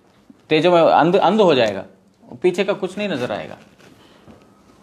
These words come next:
उसी प्रकार भगवान का जो दिव्य कांति, अंग कांति, जो ब्रह्म ज्योति है, उस ब्रह्म ज्योति को भेद करके जा पाएंगे, तभी तो भगवान का स्वरूप नजर आएगा।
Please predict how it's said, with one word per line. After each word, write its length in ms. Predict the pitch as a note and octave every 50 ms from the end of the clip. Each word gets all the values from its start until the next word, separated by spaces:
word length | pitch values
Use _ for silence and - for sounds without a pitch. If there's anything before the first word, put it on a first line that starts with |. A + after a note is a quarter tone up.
| _ _ _ - - - - - - - - - - - - - -
उसी 240 | D3 D3 - B3 B3+
प्रकार 640 | - - F3+ - - A#2+ A2+ A#2+ D3 E3+ F#3+ G3+ E3+
भगवान 520 | C#3 C3 C3 D3 D3+ D#3+ F3 F#3 F#3+ F#3+
का 160 | F#3 G3 F3+
जो 200 | F3 D#3 E3 E3
दिव्य 360 | D3+ C3 C#3+ D3+ D#3 D#3 E3+
कांति, 340 | - - C#3 B2+ C3 B2+ C#3
अंग 180 | B2+ A#2+ C3 C#3+
कांति, 400 | D3 - C3+ B2 A#2 A2+ C3 C3+
जो 140 | B2 A#2+ G#2+
ब्रह्म 300 | G#2 A2 B2 E3+ G#3+ A3
ज्योति 380 | D#3 C#3 B2 G#2 - G#2+ F#2+
है, 440 | G2 G#2 A#2 C3+ E3 A3 B3+ - - _ _ _ _ - - _ -
उस 200 | F3 G#3+ G#3 G#3+
ब्रह्म 400 | G3 D3 D#3 D#3 E3+ F#3+ G#3 A3
ज्योति 400 | G3 F#3 A3 G#3+ G#3 A3 A3 A3
को 160 | A3 A3+ A3
भेद 320 | F#3 D3 D3 D3+ F3+ F3+ F#3+
करके 340 | - G3+ F#3+ F#3 G3+ G3+
जा 240 | F3 C#3 D3+ C#3+ D#3
पाएंगे, 460 | D#3 - F#3+ G3 G#3+ A3+ A#3 A#3 A#3+
तभी 280 | A3 A#3+ G3+ F3+ E3+ F#3+
तो 120 | F#3 G3+
भगवान 400 | F#3 D#3 C#3 C3 C#3 C#3 C#3 C3+
का 80 | C3+ C3+
स्वरूप 320 | C3 - B2 A#2+ B2+ B2+ B2+
नजर 220 | B2 A#2 G#2+ A#2+ A2
आएगा। 400 | G#2 G2+ G#2 C#3 F#3+ G3 C3+